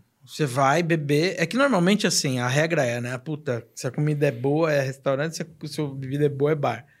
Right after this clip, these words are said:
Mas eu tento atacar dos dois lados ali.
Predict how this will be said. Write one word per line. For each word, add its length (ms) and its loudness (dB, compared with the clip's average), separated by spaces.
Mas 220 0
eu 60 4
tento 220 2
atacar 380 2
dos 140 -2
dois 220 2
lados 320 4
ali. 240 -4